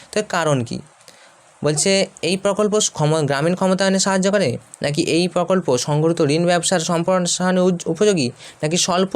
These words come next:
সুদে ঋণ প্রদান করে থাকে? তো এই চারটা অপশন রয়েছে, চারটা অপশন দেখতে পাচ্ছ। চারটা অপশনের মধ্যে কোনটি হবে? উত্তর হয়ে যাবে অপশন ডি, এক এবং দুই উভয়ই। অর্থাৎ এই প্রকল্প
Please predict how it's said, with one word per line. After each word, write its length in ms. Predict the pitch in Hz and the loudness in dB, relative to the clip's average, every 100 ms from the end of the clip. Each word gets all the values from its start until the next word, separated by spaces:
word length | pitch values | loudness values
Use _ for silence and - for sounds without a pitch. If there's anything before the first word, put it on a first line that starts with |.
| 220 | 0
সুদে 260 | - 196 | 2 2
ঋণ 180 | 190 190 | 2 2
প্রদান 260 | 180 175 170 | 2 2 2
করে 140 | 165 147 | 2 0
থাকে? 240 | 147 - - - - - - | 0 -4 -8 -14 -20 -20 -4
তো 40 | |
এই 40 | 185 | -2
চারটা 340 | 185 180 - 214 | 0 -2 0 0
অপশন 220 | - 208 180 | 0 -2 2
রয়েছে, 320 | 151 156 185 185 | 4 4 2 0
চারটা 300 | - 151 151 | -2 -2 -2
অপশন 180 | 147 147 | 0 -2
দেখতে 200 | 139 151 | 0 0
পাচ্ছ। 180 | 147 160 170 - - - - | -2 0 -2 -4 -14 -16 -6
চারটা 260 | 180 190 214 | -4 -2 -2
অপশনের 220 | 208 208 | 0 0
মধ্যে 160 | 202 233 | 0 0
কোনটি 320 | 143 139 180 | 0 0 0
হবে? 240 | 139 110 - - _ _ _ _ _ _ - - | -2 -4 -8 -16 _ _ _ _ _ _ -12 -8
উত্তর 200 | 151 170 | -2 2
হয়ে 140 | 175 | 2
যাবে 140 | 175 190 202 - - | 4 2 0 -6 -12
অপশন 360 | - 135 - 185 165 | -6 -4 0 0 0
ডি, 200 | 127 123 135 - - _ | 0 -2 -4 -12 -20 _
এক 220 | - 170 180 | -6 -6 -4
এবং 220 | - 147 143 | -2 0 0
দুই 180 | 131 175 220 - _ | 0 -2 -2 -10 _
উভয়ই। 440 | - 123 123 117 - - - _ _ _ _ _ _ _ _ _ _ _ _ _ _ _ _ _ 143 | -4 -4 -2 -2 -4 -10 -20 _ _ _ _ _ _ _ _ _ _ _ _ _ _ _ _ _ -4
অর্থাৎ 220 | 135 160 | -2 -2
এই 140 | 151 175 | -2 -2
প্রকল্প 340 | 190 185 190 | -2 0 0